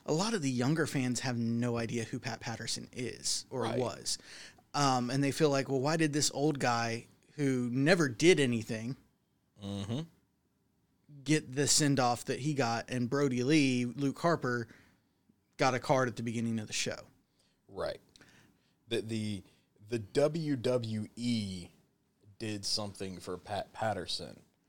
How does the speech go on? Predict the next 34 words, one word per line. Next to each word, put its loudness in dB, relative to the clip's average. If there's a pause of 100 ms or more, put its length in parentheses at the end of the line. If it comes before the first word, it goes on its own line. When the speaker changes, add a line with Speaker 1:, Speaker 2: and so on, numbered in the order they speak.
(880)
Speaker 2:
The 4
wrestlers 4 (120)
as 0
a 2
whole 2 (260)
did -6
something -2
for -6
Brody -10
Lee. -16 (320)
Speaker 1:
Yeah. -6 (600)
Um, 0 (1160)
I 4
think 6
that, 2
that 2
there's 2
some -2
ignorance 0
there 0
from -2
some 0
of -2
the -2
younger -4
fans -2
on -4
who -4
Pat -4
Patterson -4
is -4
in 0
the, -4 (600)
um, -4